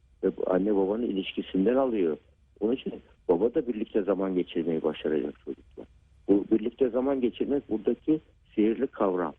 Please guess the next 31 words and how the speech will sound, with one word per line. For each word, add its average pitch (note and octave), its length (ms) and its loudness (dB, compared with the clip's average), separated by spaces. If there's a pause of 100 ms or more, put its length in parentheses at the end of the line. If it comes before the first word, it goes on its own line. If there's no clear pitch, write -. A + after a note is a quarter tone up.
(600)
Bu B2+ 120 -4
kavramı G#2+ 500 2
öğren, A2 380 2 (160)
iyi A2+ 200 2
bir, G#2 120 -2
bu F#2 120 2 (240)
si-, - 360 0 (300)
kav-, F#2+ 260 2 (440)
birlikte G2+ 400 2
zaman A2 300 0
geçirmek G2 520 0
eğer F#2+ 200 2
mümkün G2+ 440 0
olursa C3+ 580 0 (480)
çocuklar B2 480 0 (340)
anne A#2+ 340 2
babayı, B2 640 2 (500)
yani F#2 400 0
güvenli B2 400 2
ilişki A#2 340 -2
kururlarsa, B2 680 0
bir - 60 -6
şeye C#3+ 240 4
korktukları C#3+ 640 0
zaman C3 340 0 (280)
yan C3+ 220 2
gözle A#2+ 300 0
anneye A#2 320 0
babaya G#2 300 2
bakarlar. C#2+ 500 -4
Mesela - 180 -16